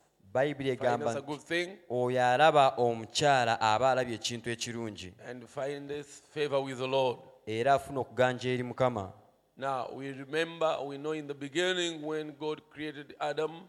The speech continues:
Speaker 1: Tumanyi nti mu lubereberye Katonda we yatonda Adamu,
Speaker 2: then he said, uh, "It's not good
Speaker 1: yagamba mbu si kirungi
Speaker 2: that man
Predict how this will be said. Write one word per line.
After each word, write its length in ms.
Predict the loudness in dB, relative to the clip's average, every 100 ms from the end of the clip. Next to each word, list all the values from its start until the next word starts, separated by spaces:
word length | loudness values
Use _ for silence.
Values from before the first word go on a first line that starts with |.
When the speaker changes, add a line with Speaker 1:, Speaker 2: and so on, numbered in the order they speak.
| -14
Speaker 1:
Tumanyi 300 | -2 -2 -2
nti 80 | -2
mu 80 | 2
lubereberye 440 | 4 6 4 2
Katonda 400 | 0 0 0 2
we 100 | 4
yatonda 800 | 4 2 -4 -18 -4 -2 2 4
Adamu, 440 | 4 4 2 2 -12 -20 -14 -4
Speaker 2:
then 200 | -2 -2
he 180 | -6 -6
said, 580 | -4 0 0 -2 -4 -6
uh, 500 | -4 -2 -2 -4 -8 -12
"It's 400 | -20 _ -20 -8
not 260 | -8 -8
good 320 | -4 -4 -4 -8 -16 -20 _ -12
Speaker 1:
yagamba 600 | -4 -4 0 -2 2 0
mbu 160 | 0 -8
si 200 | -10 -10
kirungi 540 | -6 -4 -4 -6 -6
Speaker 2:
that 140 | -8 -6
man 580 | -6 -4 -2 -4 -6